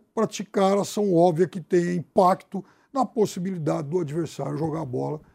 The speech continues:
Me parece também que não foi. Agora, no sábado, eu chamei a atenção pra uma outra coisa. Outro dia, o Fábio deve ter visto esse jogo. Clássico de Manchester. Que não, ah, não, acho que você tava de férias. Eu tava conversando com alguém aqui no dia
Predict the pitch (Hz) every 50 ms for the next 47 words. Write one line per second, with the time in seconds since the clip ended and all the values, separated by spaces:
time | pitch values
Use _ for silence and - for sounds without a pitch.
0 | _ _ - 226 165 - 208 160 139 135 139 139 - - - 175 143 123 135 135
1 | 123 170 160 156 139 - - 120 101 90 - _ _ _ _ _ _ _ _ -
2 | 285 294 269 240 190 - _ _ _ _ _ _ _ _ _ _ _ - 240 320
3 | 285 - - - 226 220 202 156 120 113 98 98 _ _ _ _ _ _ - -
4 | _ _ _ _ - 143 - - 185 170 202 202 185 - 196 160 - 202 202 190
5 | 214 196 196 196 - 208 175 - - 143 127 107 101 156 - 269 233 175 123 165
6 | 208 185 131 113 117 - _ _ - 277 302 302 311 302 294 302 285 220 180 147
7 | 123 - - 160 127 104 110 98 90 101 _ _ _ _ _ _ _ _ _ _
8 | _ - 160 170 156 - - 190 165 185 165 151 147 120 - - - - - -
9 | _ _ _ _ _ _ _ _ _ _ - 359 320 294 262 - - 285 285 254
10 | 233 202 190 190 208 214 208 - - - 202 - 226 220 208 - - 208 190 190
11 | 208 247 233 - 269 269 240 226 196 - - 220 220 - - 214 208 196 160 143
12 | 170 170 160 143 - 185 185 196 190 156 180 208 226 214